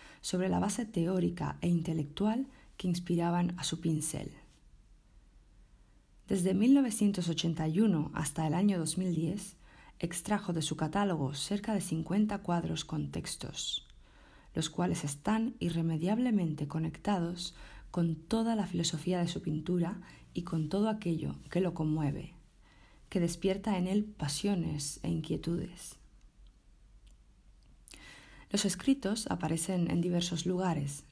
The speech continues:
ya sean tallados en piedra, bordados en tela o incluso arañando la piel,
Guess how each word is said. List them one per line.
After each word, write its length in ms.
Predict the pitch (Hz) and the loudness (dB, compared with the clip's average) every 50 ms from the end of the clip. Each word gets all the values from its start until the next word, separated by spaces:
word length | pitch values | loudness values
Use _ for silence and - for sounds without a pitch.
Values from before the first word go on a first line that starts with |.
| - - | -8 -6
ya 100 | 156 151 | -4 -2
sean 240 | - 165 170 160 151 | 0 0 0 0 0
tallados 440 | 160 160 160 156 151 151 143 - | 0 0 0 0 0 -2 -2 -2
en 160 | 151 147 139 143 | -2 -2 -2 0
piedra, 480 | - 208 214 180 170 170 170 175 - - - - - - - - - - | 2 2 2 2 0 -2 -6 -8 -10 -14 -18 -20 -20 -20 -20 -14 -4 0
bordados 460 | 175 180 160 143 147 147 139 - - | 2 2 2 2 0 -2 -2 -2 0
en 200 | 151 151 139 143 | 0 0 0 2
tela 340 | - 208 190 175 165 - - - - - - - - - - | 2 2 2 2 0 -2 -8 -16 -20 -20 -20 -20 -20 -12 -4
o 60 | - 180 | 0 0
incluso 600 | 185 175 175 208 233 247 - - 269 262 269 - | 0 2 0 0 -2 0 0 0 0 0 -2 0
arañando 560 | - 170 160 156 156 160 175 180 180 175 175 | 0 0 0 2 2 2 2 2 4 2 2
la 160 | 165 147 139 | 2 2 0
piel, 400 | - - 147 139 135 143 - - | -2 0 0 0 0 -2 -6 -10